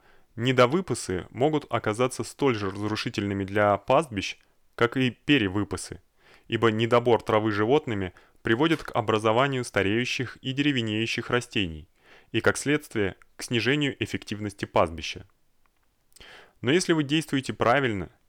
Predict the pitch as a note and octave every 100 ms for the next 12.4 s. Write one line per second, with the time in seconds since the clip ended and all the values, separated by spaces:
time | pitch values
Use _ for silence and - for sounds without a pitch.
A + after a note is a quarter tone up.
0 | _ - A#2+ C#3 B2 A2+ A#2 - C3+ C3+
1 | A#2 A2 A#2 B2+ A2 F#2 G2+ G#2+ A2+ G#2
2 | G2+ A#2 A2 F#2+ G2+ G#2 A#2+ - - G#2+
3 | - B2 A#2+ G2+ F#2 A2 G#2+ - - -
4 | G2 - G2 C#3+ C3+ - F#2 G2 F#2 -
5 | C3+ G#2+ F#2 - G2 - A2 G2+ G2 -
6 | A2 - A2 - - - A2 - A2+ A2+
7 | D#2+ - F2+ - _ _ - - - -
8 | D3 E3 C#3+ C#3+ - A2+ G#2 A#2 C#3 A#2
9 | G#2 G#2+ A2+ - A#2 G2 G2+ - G2 B2
10 | C#3 F#2+ F#2+ G2 G2+ G#2 C3+ B2 - G2+
11 | F#2+ - A2+ A2+ G2+ F#2 F2+ F#2+ - G2
12 | A2+ F#2+ - D#2+